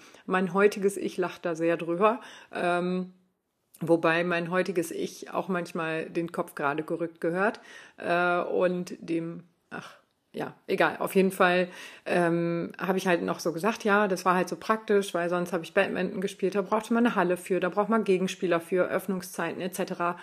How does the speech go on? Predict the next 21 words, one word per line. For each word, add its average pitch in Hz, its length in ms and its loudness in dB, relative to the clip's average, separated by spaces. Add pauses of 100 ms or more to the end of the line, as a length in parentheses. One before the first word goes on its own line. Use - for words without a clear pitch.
(340)
Und, 202 540 8
ähm, 180 540 2 (140)
das 196 220 4
war 185 100 2
so 175 80 -2
ein 175 40 -6
bisschen 170 200 -6
doof. 254 200 4
Und 233 100 0
beim 175 180 0
Laufen, 175 320 0
ja, 185 160 0
ziehst 185 220 -4
du - 40 -8
einfach - 240 -8
Schuhe 180 300 0
an 196 160 -2
und 208 360 -2
läufst 277 280 0
los, - 320 2
ne? 190 240 -2